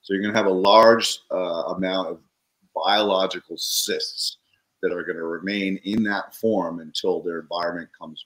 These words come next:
back. Would I up it? Yes. I would, I would recommend, you know, products like what Tyler has, those, you know, those basic minerals and nutrients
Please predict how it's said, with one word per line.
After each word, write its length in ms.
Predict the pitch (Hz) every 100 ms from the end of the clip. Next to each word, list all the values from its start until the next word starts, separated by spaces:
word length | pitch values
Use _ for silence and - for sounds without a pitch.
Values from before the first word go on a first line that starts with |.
| -
back. 300 | 82 71 - _ _ _ _ _ _
Would 220 | 95 117
I 180 | 120 117
up 260 | 110 127 143
it? 200 | 147 -
Yes. 600 | 101 95 101 87 - - -
I 100 | 95
would, 180 | 98 90
I 100 | 90
would 100 | 92
recommend, 680 | 101 101 - 92 95 92 92 _
you 120 | 98
know, 180 | 92 82 _ _
products 400 | - 101 101 -
like 160 | 90 -
what 140 | 113 -
Tyler 340 | 110 110 104
has, 440 | 104 98 98 92 -
those, 320 | 85 82 -
you 100 | 92
know, 100 | 80 80
those 160 | 78 -
basic 400 | 95 95 92 90
minerals 540 | 98 104 104 98 90
and 100 | 85
nutrients 680 | 95 113 - 104 98 95 -